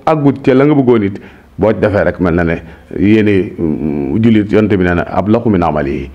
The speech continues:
Kon nag ñëpp yéen te fas yéen te xam ne lii ñu wax rëyut ci sëñ, sëñ Tuubaa.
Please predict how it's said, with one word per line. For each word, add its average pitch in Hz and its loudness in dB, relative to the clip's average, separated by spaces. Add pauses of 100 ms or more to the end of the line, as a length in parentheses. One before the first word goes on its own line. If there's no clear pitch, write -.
(440)
Kon - 0
nag 98 2
ñëpp 135 2
yéen 110 4
te 98 -2
fas 104 -2
yéen 95 2
te 82 0
xam 80 -2
ne 78 -2 (440)
lii 98 2
ñu 131 4
wax 87 0
rëyut 151 0
ci 110 -4
sëñ, 120 -2
sëñ 104 0
Tuubaa. - -2